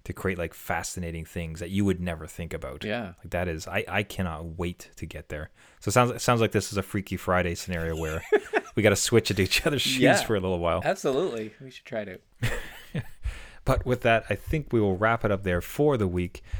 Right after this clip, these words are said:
Speaker 1: Everybody, thank you so much for listening. This has been New Dad Gaming.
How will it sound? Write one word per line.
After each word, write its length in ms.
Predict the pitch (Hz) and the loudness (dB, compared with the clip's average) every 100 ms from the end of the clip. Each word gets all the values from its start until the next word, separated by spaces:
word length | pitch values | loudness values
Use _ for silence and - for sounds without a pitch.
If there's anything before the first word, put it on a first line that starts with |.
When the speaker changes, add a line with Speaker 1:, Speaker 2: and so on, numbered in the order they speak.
| - - | -8 -2
Speaker 1:
Everybody, 440 | 143 160 139 131 | 2 4 4 2
thank 360 | 120 - 143 - | -2 -4 -6 -2
you 120 | 113 | -4
so 360 | - - - 160 | -2 -4 2 2
much 220 | 139 - | 2 -2
for 100 | - | -2
listening. 300 | 101 - 101 | -2 0 0
This 160 | 113 - | 0 0
has 140 | 101 | 0
been 380 | 98 95 92 92 - | 2 4 4 0 0
New 180 | 98 95 | 2 2
Dad 240 | 90 85 | 2 -2
Gaming. 300 | 85 82 78 | -4 -6 -8